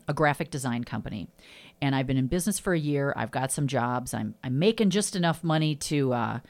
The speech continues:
you know, keep my kids out of daycare and put 'em to school, and I've got those hours during the day. I have got a marketing budget for this year.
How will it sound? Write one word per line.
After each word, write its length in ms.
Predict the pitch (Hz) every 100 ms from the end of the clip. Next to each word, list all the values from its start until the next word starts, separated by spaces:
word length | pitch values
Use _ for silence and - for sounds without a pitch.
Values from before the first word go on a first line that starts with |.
| - - -
you 120 | 143
know, 220 | 139 127 -
keep 240 | 226 220
my 380 | 170 147 131 120 - - _ -
kids 220 | - 180
out 100 | 165 143
of 60 |
daycare 560 | 135 139 - 139 131 117
and 260 | 107 165 - _ _
put 160 | - 180
'em 80 | 160
to 60 |
school, 360 | 131 - 151 143
and 80 | 127
I've 100 | 120
got 180 | 135 135
those 200 | 143 -
hours 320 | 131 127 127
during 220 | - 120 113
the 80 |
day. 260 | 117 104 - - _ _ _
I 200 | - 147
have 180 | 175 185
got 240 | 156 139 135
a 100 | 131
marketing 480 | 120 127 139 143 139
budget 400 | 120 113 - -
for 220 | - 120
this 260 | 110 117 -
year. 240 | - -